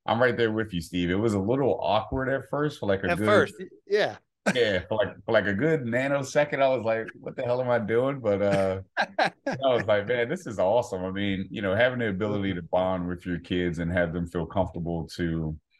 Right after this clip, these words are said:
Speaker 1: you know, smoke cannabis with you or just tell you information is, is a beautiful thing. So, uh, it was
Speaker 2: Yeah.
Speaker 1: a special moment.
Speaker 2: Um, now, so all the time growing up, like, when she was a,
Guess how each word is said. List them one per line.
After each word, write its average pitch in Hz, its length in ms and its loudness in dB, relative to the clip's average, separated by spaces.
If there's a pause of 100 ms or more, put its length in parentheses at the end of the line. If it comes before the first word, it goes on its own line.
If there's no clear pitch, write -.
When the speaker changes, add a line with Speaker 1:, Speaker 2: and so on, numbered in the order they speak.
(320)
Speaker 1:
you 151 80 -4
know, 92 140 2
smoke 117 340 -2
cannabis 82 460 -2
with 95 160 -6
you 110 100 -2
or 123 60 -2
just 135 180 -8
tell 151 120 2
you 120 180 -2
information 95 600 -4
is, 78 320 -4
is 87 100 -4
a 80 60 -4
beautiful 80 440 -4 (200)
thing. 85 240 0
So, 76 320 -4
uh, 76 220 2 (420)
it 113 40 -2
was 98 100 0
Speaker 2:
Yeah. - 20 -6
Speaker 1:
a 92 40 -6
special 85 520 -8
moment. 80 360 -2 (880)
Speaker 2:
Um, 143 460 4
now, 139 380 2
so - 180 -12
all 208 200 0
the 294 120 0
time 190 320 0
growing 156 420 0
up, 143 240 0
like, 151 180 -2
when - 80 -6
she 180 120 -8
was 190 120 -6
a, 147 40 -6